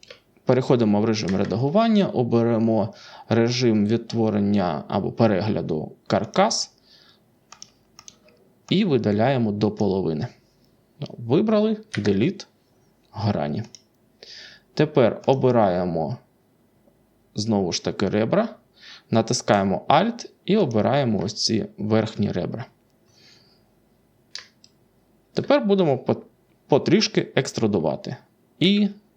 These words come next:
екструдуємо, тепер уже не обираємо якусь вісь окремо, а починаємо екструдувати ось таким чином. А, інколи беремо і натискаємо R для того, щоб повернути. Знову І,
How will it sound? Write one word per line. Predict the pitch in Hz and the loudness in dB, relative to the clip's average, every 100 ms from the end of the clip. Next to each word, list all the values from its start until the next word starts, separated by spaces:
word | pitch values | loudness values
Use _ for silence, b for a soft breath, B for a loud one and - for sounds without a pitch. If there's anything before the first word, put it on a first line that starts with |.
| _ | _
екструдуємо, | - 175 180 - 113 120 143 107 98 | -6 -4 -2 -4 -4 0 2 2 0
тепер | 113 113 139 | -2 0 2
уже | 107 110 | 2 0
не | 110 | 0
обираємо | 107 101 110 107 90 90 92 - B B B | 0 2 2 2 0 -2 -4 -6 B B B
якусь | 107 104 - 107 104 - | 0 0 0 -2 0 -4
вісь | 107 185 214 440 | -2 0 -2 -4
окремо, | 196 151 165 165 156 151 - _ B B B _ _ _ | -4 -2 0 0 0 -4 -8 _ B B B _ _ _
а | - 254 | -2 0
починаємо | - 104 - 123 156 123 107 | -2 -4 -2 0 2 2 0
екструдувати | 95 - 107 107 110 160 - | -2 -4 -4 -2 0 -2 -2
ось | - | -6
таким | - - - - | -8 -4 -4 -2
чином. | - 160 120 120 B B B B | -2 0 -2 -4 B B B B
А, | 101 98 98 98 | 0 2 0 -2
інколи | 143 156 120 104 | -2 -2 2 2
беремо | 98 98 95 117 147 - | 2 2 0 0 -2 -2
і | 143 | -2
натискаємо | 123 98 - - 95 92 90 - | -2 -4 -6 -2 -2 0 -4 -2
R | 147 143 | -2 0
для | 101 | -4
того, | 85 110 113 | -2 -2 -2
щоб | - - | -4 -8
повернути. | - 127 110 95 90 82 - 139 - B B B - | -4 0 2 0 -2 -6 -8 -10 -14 B B B -8
Знову | 101 101 80 85 - - | -4 -2 -2 -4 -8 -8
І, | - 170 196 | -4 0 0